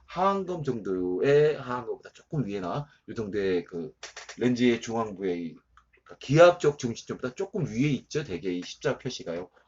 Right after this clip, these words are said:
그게 이렇게 오는 게 만들어주시면은 좋다라고 생-, 말씀드리는 거고. 그래서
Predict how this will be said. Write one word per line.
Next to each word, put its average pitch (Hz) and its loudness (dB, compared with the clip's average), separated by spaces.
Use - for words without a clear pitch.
그게 147 -2
이렇게 - -6
오는 101 -4
게 107 -2
만들어주시면은 92 -6
좋다라고 98 2
생-, - -14
말씀드리는 107 -2
거고. 147 0
그래서 151 6